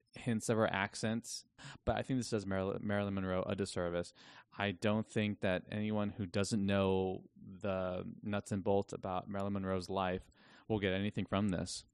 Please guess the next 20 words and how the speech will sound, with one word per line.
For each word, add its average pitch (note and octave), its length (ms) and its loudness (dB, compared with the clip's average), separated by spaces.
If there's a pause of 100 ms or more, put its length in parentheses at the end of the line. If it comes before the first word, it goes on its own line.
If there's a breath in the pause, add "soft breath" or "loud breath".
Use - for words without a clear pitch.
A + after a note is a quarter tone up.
(280)
This B2+ 200 -6
is A#2 100 -8
just A2 160 -6
drowning G#2+ 680 0
in G#2+ 160 -4
its G#2+ 260 -4
abstract G#2 720 -4 (280)
nature. G#2+ 640 0 (140)
Um, F#2+ 540 0 (720 loud breath)
it, - 500 -12 (160)
it, - 220 0
it - 120 0 (120)
feels D3+ 460 8
like B2+ 360 0
a A2+ 120 0
thirty-five A#2+ 520 4
million A2+ 360 6
dollar, G#2 580 4 (760 loud breath)
you A2+ 200 2
know, G#2 260 0